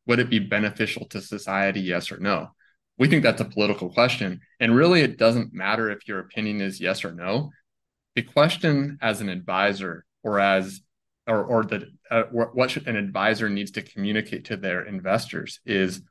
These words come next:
what are the investment implications of these decisions? And when you've gone upstream of that and said that you are deprioritizing the investor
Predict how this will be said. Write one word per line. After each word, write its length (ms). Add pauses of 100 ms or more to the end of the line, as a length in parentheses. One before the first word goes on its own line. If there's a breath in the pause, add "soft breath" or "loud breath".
(160)
what 160
are 100
the 200
investment 720
implications 1080 (420)
of 540
these 320
decisions? 720 (400)
And 300
when 140
you've 180
gone 180
upstream 440
of 100
that 220
and 120
said 300
that 220
you 200
are 160
deprioritizing 1500
the 120
investor 680